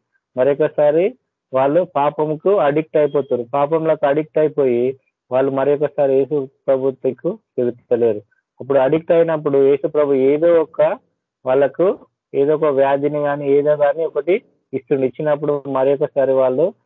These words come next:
కష్టంలో ఉన్నప్పుడు వారు మరొకసారి యేసు ప్రభు వైపు, దారి వైపు తిరుగుతారు. తిరిగినప్పుడు యేసు ప్రభు ప్రతి ఒక్కరిని క్షమించేవాడు, ప్రతి ఒక్కరిని తీసేవాడు, ప్రతి ఒక్కరిని ఆయన క్షమిస్తుండు,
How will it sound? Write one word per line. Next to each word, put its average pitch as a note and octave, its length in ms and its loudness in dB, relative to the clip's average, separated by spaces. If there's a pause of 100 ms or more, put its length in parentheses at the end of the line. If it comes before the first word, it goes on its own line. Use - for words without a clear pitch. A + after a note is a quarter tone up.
(240)
కష్టంలో D3 420 0
ఉన్నప్పుడు C#3+ 340 -2
వారు C3 240 2
మరొకసారి C#3+ 800 0 (400)
యేసు D3 240 0
ప్రభు D#3 280 0
వైపు, D3+ 380 2
దారి C#3+ 400 2
వైపు C#3+ 400 0 (300)
తిరుగుతారు. C3 680 -4 (460)
తిరిగినప్పుడు F3+ 560 0
యేసు D3 280 2
ప్రభు C#3 560 0
ప్రతి C#3 220 -4
ఒక్కరిని D#3 760 -2 (340)
క్షమించేవాడు, D3+ 1120 -2
ప్రతి D3 320 -4
ఒక్కరిని F#3 520 0 (440)
తీసేవాడు, C#3+ 420 0
ప్రతి D3 460 -4
ఒక్కరిని F#3 440 0
ఆయన E3+ 340 0
క్షమిస్తుండు, D3+ 760 -4